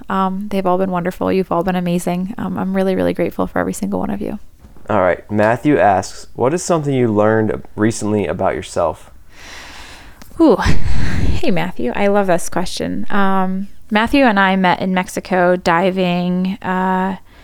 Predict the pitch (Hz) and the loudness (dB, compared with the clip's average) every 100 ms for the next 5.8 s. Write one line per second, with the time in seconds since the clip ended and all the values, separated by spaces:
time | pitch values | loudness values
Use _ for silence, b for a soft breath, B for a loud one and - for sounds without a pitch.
0 | b b - 202 220 208 - 175 175 185 | b b -4 0 0 2 2 2 2 -2
1 | 214 185 170 170 - 185 180 - 185 180 | -2 -2 -2 -2 -4 -2 -2 0 4 4
2 | 175 175 170 - 320 277 165 - 185 165 | 4 2 0 2 2 4 2 0 0 -2
3 | 160 175 175 165 170 170 165 170 - 165 | -2 0 2 0 0 0 0 -4 -4 -4
4 | 175 - 180 - 180 180 190 185 180 165 | -4 -6 -6 -4 0 2 2 -2 -2 -4
5 | 165 202 226 226 247 254 - - | 0 2 2 2 0 0 -2 -8